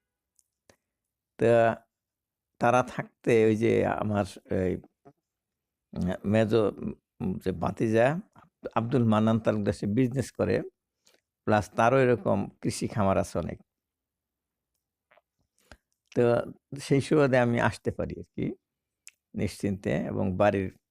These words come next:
আলাদা করে পাহারাদার লোকও লাগে না। তো বাড়ির যত্নও হচ্ছে। তা আমি একটা থাকার জন্য আগে যে আমার টিন শেড ঘর ছিল,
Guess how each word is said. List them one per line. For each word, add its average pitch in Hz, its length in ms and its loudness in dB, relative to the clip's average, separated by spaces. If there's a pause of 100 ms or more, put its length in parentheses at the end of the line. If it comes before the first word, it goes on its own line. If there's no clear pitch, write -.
(640)
আলাদা 101 400 0
করে 98 200 -4
পাহারাদার 101 720 0 (180)
লোকও 104 300 -2
লাগে 90 280 -2
না। 90 240 -12 (1080)
তো - 80 -12
বাড়ির 107 340 0
যত্নও 110 460 -2
হচ্ছে। 113 440 -4 (960)
তা 113 100 0
আমি 120 300 2 (100)
একটা 107 480 -2 (800)
থাকার 120 380 -2
জন্য 113 260 -2
আগে 104 320 -2
যে 101 120 -4
আমার 101 200 0 (180)
টিন 110 260 -4 (500)
শেড - 440 -8 (300)
ঘর 101 200 2
ছিল, 113 400 -6